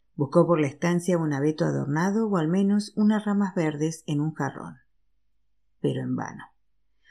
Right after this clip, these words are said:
Al fin y al cabo, alguien tendría que haberse molestado en traerlo. Constató que los Heimer le habían contagiado su falta de imaginación.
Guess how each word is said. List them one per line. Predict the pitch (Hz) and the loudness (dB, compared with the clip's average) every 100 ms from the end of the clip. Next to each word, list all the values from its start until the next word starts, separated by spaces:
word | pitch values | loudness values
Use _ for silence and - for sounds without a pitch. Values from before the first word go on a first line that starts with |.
| - - | -20 -8
Al | 139 | 2
fin | 175 170 | 4 6
y | 160 | 4
al | 143 | 4
cabo, | 180 190 214 233 - _ - | 2 2 2 0 -8 _ 2
alguien | 240 247 247 233 | 2 6 6 6
tendría | 226 202 214 208 | 6 6 6 4
que | 202 | 2
haberse | 175 180 190 | 0 0 0
molestado | 175 147 139 147 143 | 0 0 -2 -2 -2
en | 143 | -2
traerlo. | 131 - - - - - _ _ _ _ _ _ _ _ _ _ _ | -4 -8 -10 -16 -18 -20 _ _ _ _ _ _ _ _ _ _ _
Constató | 190 185 190 185 247 | 4 4 4 6 4
que | 247 | 6
los | 220 208 | 4 2
Heimer | 220 247 254 | 2 4 4
le | 240 175 | 4 2
habían | 156 196 214 | 2 2 2
contagiado | 208 165 156 139 185 208 214 | 0 0 -2 0 0 0 0
su | 170 | -4
falta | - 180 180 | -2 -2 0
de | 185 | -2
imaginación. | 175 170 - 160 156 - 160 131 | 0 -2 -2 -4 -6 -8 -10 -14